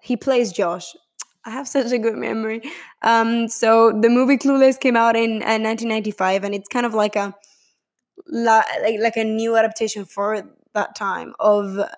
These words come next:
the novel Emma. So I'm gonna read you the description of Clueless from nineteen ninety-five on I M D B. "A rich high school student tries to boost a new pupil's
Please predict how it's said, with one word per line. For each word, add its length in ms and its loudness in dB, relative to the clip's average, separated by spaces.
the 240 -4
novel 280 0
Emma. 440 -2
So 360 2
I'm 100 4
gonna 200 6
read 160 4
you 60 4
the 180 6
description 480 0
of 120 -2
Clueless 460 2
from 140 -4
nineteen 300 0
ninety-five 640 -2
on 100 0
I 80 0
M 100 -4
D 60 -4
B. 220 -8
"A 100 4
rich 220 0
high 180 0
school 220 -4
student 480 -4
tries 260 2
to 60 0
boost 300 0
a 80 0
new 160 0
pupil's 500 -4